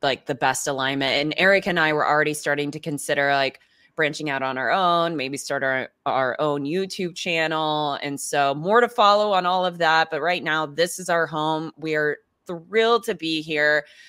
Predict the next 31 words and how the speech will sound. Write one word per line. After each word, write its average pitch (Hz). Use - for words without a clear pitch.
With 214
that 165
said, 135
we'd 147
like 160
to 220
share 165
with 156
you 147
our 151
thoughts 147
as 143
far 143
as 139
show 170
tempo 175
and 160
kind 156
of, 151
uh, 139
because 165
Eric 151
and 156
I 143
are 143
very 170
busy 151
in 147
the 143
consulting 139
world, 135